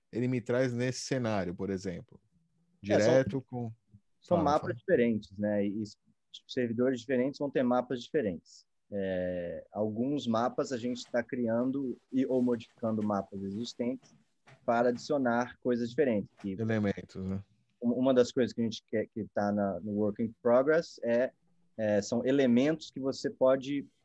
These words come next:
Speaker 2: pegar no meio do jogo. Imagina, tipo, um jogo de, de Mario Kart ou de Sonic ou algo assim que você tá passando e tem uma moedinha, sabe, no meio do jogo.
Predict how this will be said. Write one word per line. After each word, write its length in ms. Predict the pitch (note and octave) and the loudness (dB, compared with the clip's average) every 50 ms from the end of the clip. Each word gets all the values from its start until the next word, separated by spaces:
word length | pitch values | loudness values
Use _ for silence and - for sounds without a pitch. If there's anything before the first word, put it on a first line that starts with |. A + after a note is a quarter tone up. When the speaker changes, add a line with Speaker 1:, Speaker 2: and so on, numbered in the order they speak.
| _ | _
Speaker 2:
pegar 440 | - D3+ C3+ A2+ A#2+ C3 C3+ C#3+ - - | -2 -2 0 2 4 2 2 2 0 -2
no 140 | B2+ B2+ B2 | -2 -2 0
meio 140 | B2+ B2+ B2 | 0 0 0
do 120 | B2+ A#2+ | 0 0
jogo. 280 | G#2+ G#2+ G#2+ G#2 G2+ G#2 | 0 0 0 0 2 2
Imagina, 440 | G#2+ A2 A2 G#2 A2+ C3+ C#3 C#3 B2+ | 0 0 0 0 0 0 0 0 -2
tipo, 240 | A#2+ - _ - C3 | -4 -6 _ -4 -2
um 100 | B2 A#2 | -2 0
jogo 240 | G#2 A2+ A2+ G#2+ G#2 | 0 0 0 0 0
de, 260 | G2+ G#2+ G#2+ G2+ - - _ _ _ _ _ | -2 -2 -2 -2 -4 -6 _ _ _ _ _
de 160 | G2+ G2 G#2+ G#2 | -8 -4 -2 0
Mario 280 | G#2 G#2+ A2+ A#2 A2 | 2 4 4 2 2
Kart 480 | A2+ - A2+ A2+ A2+ A2+ A2+ A2+ - - | 0 0 0 0 2 0 -2 -2 -4 -2
ou 120 | A2 G#2+ | -2 -2
de 140 | G#2 G2 G2+ | -2 -2 -4
Sonic 580 | - - - A#2 B2 B2 A#2+ A2+ G#2+ G#2 - A#2 | -6 -4 0 0 2 2 2 0 0 -2 -2 0
ou 80 | G#2+ | 2
algo 220 | G#2 G#2 G#2+ A2+ A#2+ | 2 2 2 2 0
assim 200 | A#2 - C3+ C3 | -2 -2 -4 -6
que 60 | - | -6
você 80 | - | -4
tá 120 | A#2 - A#2 | -4 -4 -2
passando 320 | - B2 A#2 - C3+ C3 | -2 -4 -4 -2 -4 -4
e 40 | G#2+ | -2
tem 80 | B2+ B2 | -2 0
uma 80 | A#2+ A#2 | 0 2
moedinha, 760 | A#2 A#2 A2+ G#2+ G2+ G#2+ A#2 C#3+ D#3 C#3 A#2 G2+ F#2 G2+ G#2 | 2 2 2 2 0 -2 -2 -2 0 2 0 0 -2 -4 -8
sabe, 240 | - B2 C3 B2+ A#2 | -6 -4 -4 -4 -2
no 80 | G#2+ G#2+ | -2 -2
meio 200 | A2 A2+ A2 G#2 | -2 -2 -2 -2
do 100 | G#2 G2+ | -4 -2
jogo. 340 | G#2+ C#3 D#3 C3+ G#2 G2 | 0 0 0 0 0 -4